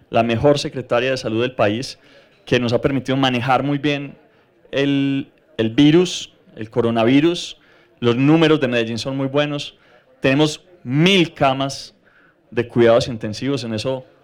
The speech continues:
no hay una sola duda al respecto. Gracias a esas mil camas de cuidados intensivos, nosotros pasamos muy rápido y fuimos la única ciudad realmente que salió de la alerta naranja. Hoy estamos en la alerta amarilla y lo hicimos muy rápido. ¿Por qué?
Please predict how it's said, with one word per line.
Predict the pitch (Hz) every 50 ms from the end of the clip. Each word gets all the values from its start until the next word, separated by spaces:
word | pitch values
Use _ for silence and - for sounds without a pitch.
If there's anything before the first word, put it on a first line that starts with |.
| _ _ _
no | 127 123
hay | 135 - -
una | 175 165 160 156 143
sola | 143 156 131 131
duda | 127 123 117 117 120 123 127 - _ _ _ _ _ _ -
al | 107 110 107
respecto. | 107 - - - 117 117 - - 135
Gracias | 127 123 117 113 147 135 151
a | 143
esas | 135 147 143
mil | 147 147 147
camas | - 160 156 147
de | 151 147
cuidados | - 131 135 139 147
intensivos, | 127 - - 135 127 170 180 160 143 - - - _ _ _ _ _
nosotros | 139 139 135 139 139 139 175 175 -
pasamos | 160 135 127 135 139 156 165
muy | 175 180 180
rápido | 185 185 170 - - 175 170 175 180 175 170 - _
y | - 113
fuimos | 127 135 151 170 175 170 - - _ _ _
la | - 123 131
única | 147 175 196 - 175
ciudad | 147 127 147 143 143
realmente | 165 170 170 170 180 175 156 - - 98 90 - _ _ _ _ _ _ _ _ _ _ _
que | - 131
salió | - - 135 127 127 131 135 139 143 - - - _ _ _ 123
de | 131 131
la | 127 123
alerta | 123 127 123 127 - 151
naranja. | 143 131 127 139 143 117 101 98 87 -
Hoy | 123 127
estamos | 135 - - 147 143 139 139
en | 127
la | 117 110
alerta | 110 110 110 - 139
amarilla | 131 123 113 135 135 104 95 87 - _ _ _ _
y | - 139
lo | 131
hicimos | 120 139 151 156 160
muy | 160 156
rápido. | 175 170 170 - 95 82 73 - _ _ _ _ _ _ _ _ _ _ _
¿Por | - 123 113
qué? | - 165 143 117 - - _